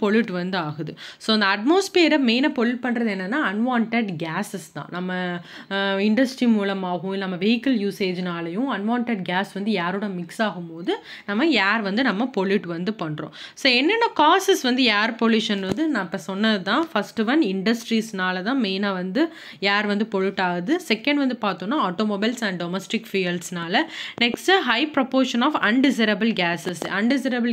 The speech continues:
கேஸ் மெயினாக அன்டிசரபிள் கேஸஸ்னு வந்து ஏரில் ரொம்ப மிக்ஸ் ஆகிறது வந்து சல்ஃபர் டை ஆக்சைடும் கார்பன் மோனாக்சைடு தான். கார்பன் மோனாக்சைடு through the vehicle-ல இருந்து டிஸ்சார்ஜ் ஆகிற அந்த கேஸ்னால மெயினாக வந்து நமக்கு கார்பன் மோனாக்சைடு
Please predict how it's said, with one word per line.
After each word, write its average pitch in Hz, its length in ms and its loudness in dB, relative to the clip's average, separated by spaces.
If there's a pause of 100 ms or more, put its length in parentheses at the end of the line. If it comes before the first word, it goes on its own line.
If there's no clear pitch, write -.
கேஸ் 196 380 -2
மெயினாக 262 320 2 (400)
அன்டிசரபிள் 262 600 2
கேஸஸ்னு 247 640 0
வந்து 220 420 0 (580)
ஏரில் 247 220 2 (100)
ரொம்ப 220 520 2 (140)
மிக்ஸ் 214 280 0
ஆகிறது 220 240 2
வந்து 240 140 -2 (100)
சல்ஃபர் 214 360 0
டை 202 80 2 (120)
ஆக்சைடும் 226 420 -4
கார்பன் 196 420 0
மோனாக்சைடு 160 580 -14
தான். - 80 -18 (480)
கார்பன் 302 400 6
மோனாக்சைடு 254 580 2
through 240 200 2
the 220 160 6
vehicle-ல 269 540 4
இருந்து 240 320 4 (720)
டிஸ்சார்ஜ் 233 340 2
ஆகிற 202 400 2 (140)
அந்த 185 140 -2 (120)
கேஸ்னால 214 640 0
மெயினாக 190 340 0
வந்து 185 240 -4
நமக்கு 175 320 -6
கார்பன் 196 320 0
மோனாக்சைடு 170 360 -6